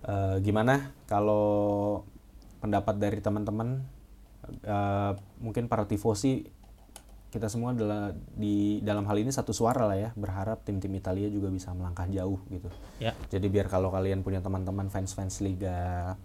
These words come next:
Speaker 1: lain, terutama Liga Inggris, itu kan kadang menyebalkan banget gitu ya. "Wah, gitu liga terbaik di dunia." Ya emang gitu,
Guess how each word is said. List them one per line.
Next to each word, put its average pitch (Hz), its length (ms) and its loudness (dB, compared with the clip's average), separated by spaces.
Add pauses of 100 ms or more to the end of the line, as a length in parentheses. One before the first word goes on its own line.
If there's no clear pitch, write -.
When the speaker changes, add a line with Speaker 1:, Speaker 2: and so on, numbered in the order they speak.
(640)
Speaker 1:
lain, 120 520 4
terutama 101 360 0
Liga 104 180 2
Inggris, 151 640 8
itu 220 200 0
kan 143 220 -2
kadang 139 340 0 (640)
menyebalkan 123 420 4
banget 143 280 4
gitu 95 180 0
ya. 87 100 -2 (800)
"Wah, - 260 -2
gitu 147 220 -8
liga 147 220 2
terbaik 131 280 0
di 127 100 0
dunia." 127 280 -2
Ya 107 160 0
emang 95 720 0
gitu, 90 220 -4